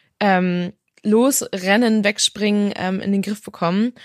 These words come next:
Und, ähm, das ist auch total der Fall. Also erstens, weil ich schneller geworden bin. Ich bin einfach oft schneller als er und kann das schon voraussehen und dementsprechend unterbinden.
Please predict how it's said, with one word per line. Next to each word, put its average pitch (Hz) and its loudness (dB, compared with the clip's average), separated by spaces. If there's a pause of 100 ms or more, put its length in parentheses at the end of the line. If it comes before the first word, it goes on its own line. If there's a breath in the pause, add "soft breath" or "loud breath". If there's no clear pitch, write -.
(220 loud breath)
Und, 196 -2
ähm, 185 -2
das 208 -2
ist 226 -6
auch - -6
total 202 -4
der 190 -2
Fall. 185 0
Also 185 0
erstens, 226 0
weil 180 -2
ich 185 -6
schneller 247 2
geworden 247 0
bin. 285 -2
Ich - -10
bin 196 -6
einfach 190 -6
oft - -8
schneller 247 0
als 220 -2
er 208 0
und 196 -6
kann 202 -4
das 190 -2
schon 185 -4 (340 loud breath)
voraussehen 226 2
und 202 -4
dementsprechend 202 -4
unterbinden. 220 -2